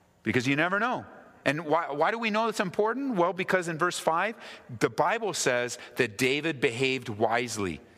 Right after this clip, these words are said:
So what defines wise behavior? Doing what you're told to do.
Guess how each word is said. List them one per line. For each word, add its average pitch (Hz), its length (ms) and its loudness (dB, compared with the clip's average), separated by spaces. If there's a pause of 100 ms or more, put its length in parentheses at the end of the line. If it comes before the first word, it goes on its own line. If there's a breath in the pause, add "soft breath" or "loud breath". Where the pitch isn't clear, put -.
So - 180 2
what 165 380 0
defines 170 600 0
wise 139 600 0
behavior? 175 680 0 (720 loud breath)
Doing 151 380 0
what 135 180 2
you're 120 120 0
told 117 460 -2
to - 80 -8
do. 98 360 -4